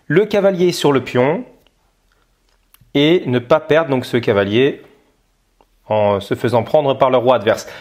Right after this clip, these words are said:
Alors, il y a une méthode de calcul toute simple. Je vous demande de rester bien concentré sur ce que je vais vous dire.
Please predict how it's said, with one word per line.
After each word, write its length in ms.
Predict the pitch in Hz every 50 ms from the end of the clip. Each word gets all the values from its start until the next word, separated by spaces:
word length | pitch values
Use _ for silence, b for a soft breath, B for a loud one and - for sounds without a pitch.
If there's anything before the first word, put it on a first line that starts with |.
| B B B B B B
Alors, 220 | 143 160 160 160
il 60 | 160
y 60 | 156
a 20 | 202
une 140 | 214 214 214
méthode 680 | 214 214 214 - 220 220 214 - 135 131 - - 127
de 100 | 139 151
calcul 720 | 147 - 170 156 147 147 - - 170 139 113 - - - _ _ _ -
toute 180 | - 240 240 240
simple. 440 | - - 180 147 104 90 - - - _ _ _ _ _ -
Je 160 | 123 110 107 135
vous 100 | 131 147
demande 240 | 156 175 190 185
de 60 | 147 131
rester 400 | 135 143 139 - - 175 170 143
bien 500 | 120 113 120 120 123 147 180 196 208 196
concentré 540 | 196 - 160 143 - 160 139 - - 120
sur 200 | 120 - - 143
ce 60 | - -
que 100 | - 120
je 60 | 110
vais 60 | 117
vous 140 | 110 104 104
dire. 220 | 98 95 90 -